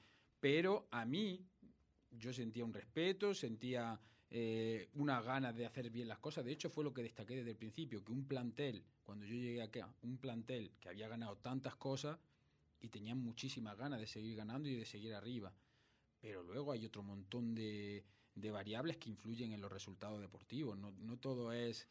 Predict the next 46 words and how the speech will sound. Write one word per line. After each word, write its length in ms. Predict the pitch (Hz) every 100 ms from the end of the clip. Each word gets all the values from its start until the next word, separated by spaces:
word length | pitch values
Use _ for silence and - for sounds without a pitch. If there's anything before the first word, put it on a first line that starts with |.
| - - _
pero 260 | - 117 117
por 140 | 123
eso 140 | 147 151
te 80 | 147
digo 180 | 156
que 80 | 127
la 100 | 120
leyenda 300 | 117 117 175
urbana 340 | 165 180 196 - 120
yo 140 | 127
no 100 | 185
la 120 | 143
sentí 300 | 123 98 95
así. 360 | 98 - 151 117 - _ _
Es 100 | -
más, 200 | 143 135 123
yo 200 | 160 139
creo 300 | 165 170 139
que 80 | 156
era 160 | 147
más 380 | 139 135 117 - - -
creada 500 | 110 120 135 120 107
de 140 | 107
fuera 500 | - 139 170 180 202 - _ _ _ _ _
para 260 | 117 120
desestabilizar 1000 | 123 - 107 - 101 101 101 120 135 170 - _ _ _ _ -
un 140 | 110
equipo 460 | 110 101 123 135 143
que 220 | 110 101
probablemente 880 | 98 - 98 104 107 110 139 151 123 - _ _
podría 300 | - 98 110
ser 200 | 110 110
uno 140 | 113 107
de 40 |
los 120 | 95 -
candidatos 560 | 98 95 101 113 107
firmes 400 | - 127 139 139
a, 160 | 113 101 - - -
a 100 | 98
ganar 240 | 95 107
el 80 | 107
título 260 | 131 156 160
y 60 |
sigue 240 | - 113 107
siendo 340 | - 160 120
el, 120 | 107